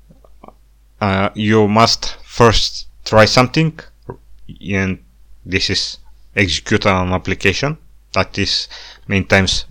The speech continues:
a mental application, and see the results. And if the results are not good enough, modify your behavior,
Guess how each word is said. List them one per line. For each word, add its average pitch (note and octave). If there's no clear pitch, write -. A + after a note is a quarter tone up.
a F#2+
mental G#2
application, F#2+
and A2
see C3+
the A#2+
results. G2+
And G#2+
if G2+
the G2+
results A2
are F#2+
not G2
good G2
enough, A#2
modify F#2+
your A2+
behavior, A#2+